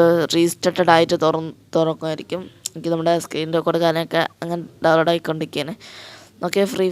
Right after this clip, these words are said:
ഫയർ മാക്സ് വീണ്ടും എഴുതി കാണിക്കുന്നു. നമ്മൾ വീണ്ടും ബാക്കിലോട്ട് വന്നു, വീണ്ടും ആ സ്റ്റാർട്ട് കൊടുക്കാം. ഓക്കെ, മാപ്പ് സെറ്റ് തന്നെ, മാപ്പൊക്കെ സെറ്റ് തന്നെയാണ്. അപ്പോൾ നമുക്ക് സ്റ്റാർട്ട് കൊടുക്കാം. ഓക്കെ,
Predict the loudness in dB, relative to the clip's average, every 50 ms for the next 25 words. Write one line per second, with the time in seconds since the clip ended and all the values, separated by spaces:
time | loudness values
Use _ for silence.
0 | -2 -2 -2 0 0 0 0 0 0 -2 -4 -8 -10 -10 -12 -12 -14 -20 -20 _
1 | -4 -2 0 4 4 6 6 6 4 4 2 2 0 0 -2 -2 0 0 2 2
2 | 2 2 4 6 6 6 6 4 2 0 0 -2 0 4 4 6 4 4 2 -2
3 | -2 -2 -2 -2 -2 -4 -4 -4 -4 -4 -6 -6 -4 -2 -2 -2 -2 -2 -4 -4
4 | -2 -2 -2 -2 -4 -6 -6 -6 -6 -6 -6 -6 -6 -6 -6 -10 -14 -20 _ _
5 | _ _ -20 -20 -20 -20 -20 -20 -20 -10 -4 -2 -2 0 2 0 0 0 0 -2
6 | -4 -2 -2 -4 -4 -2 -2 -2 -2 -2 -8 -12 -14 -16 -14 -8 -4 -4 -4 -2
7 | -2 -4 -2 -2 -4 -4 -2 -4 -4 0 0 0 0 0 -2 -2 -2 0 2 2
8 | 2 2 0 -4 0 0 0 0 0 -4 -12 -20 -20 -18 -12 -4 -2 -2 0 0
9 | 0 -2 -2 -2 -4 -4 -4 -6 -12 -20 -20 -20 -20 _ _ _ -20 _ -20 -20
10 | -20 -20 -20 -20 -20 -20 -20 -20 -20 -20 -8 -8 -8 -6 -4 -4 -4